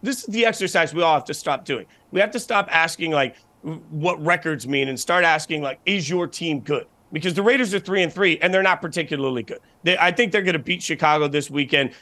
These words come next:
They got a couple more winnable games on the schedule. They're gonna get to six or seven wins, I think, pretty easily. They're not good, right? So then you gotta, every year, you're just constantly beating your head against this wall of, like,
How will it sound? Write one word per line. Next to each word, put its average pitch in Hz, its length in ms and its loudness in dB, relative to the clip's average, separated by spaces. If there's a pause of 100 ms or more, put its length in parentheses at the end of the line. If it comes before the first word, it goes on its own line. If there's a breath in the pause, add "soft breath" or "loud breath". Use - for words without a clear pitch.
They 165 120 2
got 165 120 4
a 147 40 0
couple 175 280 0
more 160 220 4
winnable 143 400 0
games 143 260 0
on 139 120 0
the 131 60 -6
schedule. 135 300 -2
They're 175 140 2
gonna 220 180 4
get 185 200 0
to 139 100 -6
six - 280 -4
or 147 60 -4
seven 135 320 0
wins, 139 220 2
I 156 100 4
think, 175 160 -4
pretty 135 320 -2
easily. 131 400 0 (400 soft breath)
They're 214 160 4
not 190 200 2
good, 147 340 2 (220)
right? 170 220 2
So 185 180 0
then 202 160 2
you 196 100 -2
gotta, 175 280 2
every 202 320 2
year, 180 260 -2
you're 135 140 -4
just 143 220 -8
constantly 170 420 0
beating 151 260 -4
your 147 120 0
head 151 160 4
against 147 240 -2
this 139 140 -8
wall 147 340 4
of, 127 100 -2
like, 139 200 0